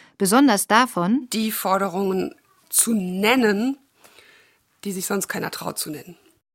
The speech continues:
Speaker 1: Der Wissenschaftler empfiehlt, im Alltag auch mal fünfe gerade sein zu lassen und nicht bei jedem in Plastik verpackten Käse die Müllkippe in den Weltmeeren zu beklagen.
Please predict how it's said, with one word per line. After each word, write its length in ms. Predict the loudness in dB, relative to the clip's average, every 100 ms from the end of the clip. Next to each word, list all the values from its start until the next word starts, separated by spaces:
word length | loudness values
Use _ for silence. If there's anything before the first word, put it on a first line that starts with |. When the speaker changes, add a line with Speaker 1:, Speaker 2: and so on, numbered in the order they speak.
| _ _ _
Speaker 1:
Der 120 | 2 4
Wissenschaftler 600 | 4 4 2 0 0 0
empfiehlt, 640 | 0 -4 -2 4 4 2 -8 _ _ 2
im 140 | 4
Alltag 480 | 6 4 6 4 6
auch 180 | 4 8
mal 300 | 6 8 4
fünfe 380 | 6 6 6 4
gerade 400 | 2 4 4 4
sein 240 | 0 -2
zu 120 | -4
lassen 460 | -2 -2 -4 -6 -8 -10
und 140 | 0
nicht 220 | 0 0
bei 80 | 0
jedem 500 | 2 6 6 8 6
in 160 | 4 0
Plastik 460 | 2 2 2 -2
verpackten 500 | 0 2 2 0 -4
Käse 520 | -2 4 4 6 2 -2 _ _
die 100 | 2
Müllkippe 560 | 6 8 6 4 0 2
in 220 | 2 4
den 180 | 6 6
Weltmeeren 560 | 6 4 4 2 0 -2
zu 120 | -4
beklagen. 560 | -6 -2 -2 -2 -8